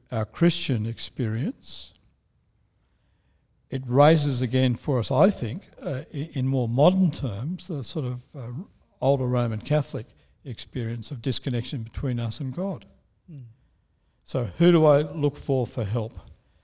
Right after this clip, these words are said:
Speaker 1: if I am in a particular, uh, identity group, if I need help?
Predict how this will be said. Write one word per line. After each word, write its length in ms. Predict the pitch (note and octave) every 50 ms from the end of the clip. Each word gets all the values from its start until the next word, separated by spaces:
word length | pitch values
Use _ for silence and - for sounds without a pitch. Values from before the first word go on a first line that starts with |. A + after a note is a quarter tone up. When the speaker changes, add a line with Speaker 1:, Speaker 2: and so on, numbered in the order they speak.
| _ _ _ _ _ _ _ _ _ -
Speaker 1:
if 240 | - C#3 B2 - F#3+
I 340 | D3+ A#2+ C3 C3+ C3 B2
am 320 | B2+ D#3+ D#3+ B2 A#2+ B2+ D#3+
in 160 | D3+ C3+ B2+
a 80 | B2 A2+
particular, 840 | - - A#2+ - - - E3+ D#3 - - - C#3+ B2+ B2+ A#2+ A2+ - - _ _ _ _ _ _ _ _ _ _ _ F3
uh, 500 | C3 B2 A#2 A#2 A#2+ A#2 A2+ A2 A#2 A#2+ _ _ _ _ _ _ _ _ _ _ _ _ _ _ _ _ -
identity 600 | A2+ A2+ - D#3 D3 C#3 C3 C#3 A#2+ - C3+ A#2
group, 380 | - - B2+ A#2 G2 - - - - _ _ _ _ _ _ _ _ _ _ _ _ _ _ _ _ _ _ _ _ _ _ _ _ _ _ _ _ _ _ _ _ _ _ _ _ _ _ _ _ _ _ _ _ _ -
if 140 | B2+ -
I 100 | A#2 A2
need 240 | A2 A#2 A#2 G#2+ F#2+
help? 260 | - A#2 A2 F#2+ G2